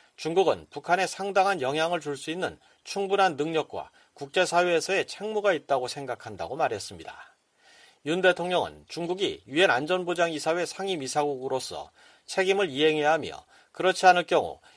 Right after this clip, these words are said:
영내 군사적 자산 유입으로 이어질 것이라고 밝혔다고 로이터가 전했습니다. 다만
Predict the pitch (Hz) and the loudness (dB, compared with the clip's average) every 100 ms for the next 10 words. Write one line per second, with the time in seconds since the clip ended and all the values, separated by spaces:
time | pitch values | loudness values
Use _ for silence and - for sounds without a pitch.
0 | _ 143 170 202 139 - 175 180 180 196 | _ 4 4 4 2 0 -2 2 4 2
1 | - 139 170 160 139 156 147 175 156 139 | -2 0 2 2 -2 -2 0 -2 2 2
2 | 135 135 135 127 - 117 120 120 110 117 | 2 -2 -4 -6 -4 -4 -4 -4 -8 -8
3 | - 139 95 90 110 151 143 120 82 - | -2 -2 -2 -4 2 2 0 -6 -10 -4
4 | 147 135 - 92 78 - - _ _ _ | -2 -2 -6 -12 -14 -16 -20 _ _ _
5 | _ - - _ - 165 165 90 | _ -20 -20 _ 6 6 6 2